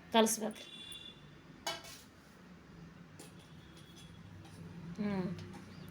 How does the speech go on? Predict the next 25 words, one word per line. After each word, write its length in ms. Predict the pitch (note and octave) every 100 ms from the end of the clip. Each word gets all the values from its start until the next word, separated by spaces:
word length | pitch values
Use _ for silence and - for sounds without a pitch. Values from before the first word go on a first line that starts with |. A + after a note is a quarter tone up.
| - -
ಎಲ್ಲ 160 | G#3+ G#3+ A3
ಕಲ್ಕೋಬೇಕ್ರಿ. 520 | G#3+ G#3 A3 G#3 G#3+
ಶುಂಠಿ 560 | G#3 A3 A3 B3+ B3 A#3+
ಹಾಕಿದ್ರೆ 540 | A3+ A3+ B3 B3+ C#4
ಚಂದ 320 | C#4 A3+ A3+
ಹತ್ತದ 640 | A3 G#3+ G3 G3+ - G3+ F#3+
ರೀ. 140 | G#3 D4 - - - -
ಒಂದು 160 | - A3
ಸ್ವಲ್ಪ 260 | G#3+ A3 A3 G#3+ G#3+
ನಡು 340 | G#3 G#3 G3+ G#3+
ನಡು 380 | G#3+ G#3+ G#3+
ಜರ 220 | G#3 G#3+ G#3 G3+ - - -
ಶುಂಠಿ 580 | G#3+ G3+ G3+ A3 G#3 - -
ಫ್ಲೇವರ್ 360 | G#3+ G3+ G#3
ಬರ್ತದೆ, 600 | G#3 G#3 - G#3+ A#3+ - - - - -
ಶುಂಠಿ 340 | - G#3+ G#3+ G#3+
ಸಿಗ್ತದೆ 440 | G#3+ G3 G#3 G3+
ರೀ 120 | G3
ನಡು 380 | F#3+ F#3+ G3 G3
ಬ-, 80 | G3
ನಡು 380 | G3 F#3+ G3 F#3+
ಹಲ್ಲಾಗ. 600 | F#3+ - F#3 F#3+ F#3+ A3+ E4 E4+ - - - - -
ಹೀಗಾಗಿ 520 | G#3+ G#3+ A3 A#3 C#4
ಅದು 180 | C#4 A#3+
ಚಂದ 400 | A#3+ G#3+ G3+